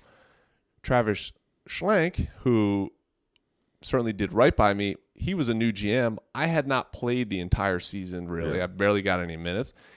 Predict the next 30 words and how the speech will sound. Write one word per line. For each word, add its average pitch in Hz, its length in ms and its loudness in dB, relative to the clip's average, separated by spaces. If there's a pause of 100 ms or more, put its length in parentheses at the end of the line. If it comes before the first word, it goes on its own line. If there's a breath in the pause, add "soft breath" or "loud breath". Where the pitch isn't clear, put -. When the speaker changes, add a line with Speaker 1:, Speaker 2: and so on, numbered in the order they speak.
Speaker 1:
He 285 140 0
had 160 180 4
no, 110 560 2 (260 soft breath)
Speaker 2:
Yeah. 65 240 -6
Speaker 1:
you 123 80 -2
know, 110 180 -2 (280)
he 127 100 -4
wasn't 110 340 0
like, 87 260 -8
"I 92 100 -2
need 95 180 -4
to - 60 -8
take - 180 0
care 95 200 0
of 87 60 4
Ryan 92 380 2
here, 92 260 0
whether 95 240 2
Speaker 2:
Sure. 98 100 4
Speaker 1:
he 92 140 -2
gets 95 300 -4
guaranteed 95 520 0
or 90 100 -4
not." 85 280 -2
I 90 120 2
don't, 92 320 -2
that's 95 220 -4
not, 87 260 -2
Speaker 2:
Yeah. 57 60 -12 (140)
Speaker 1:
I, 92 200 -6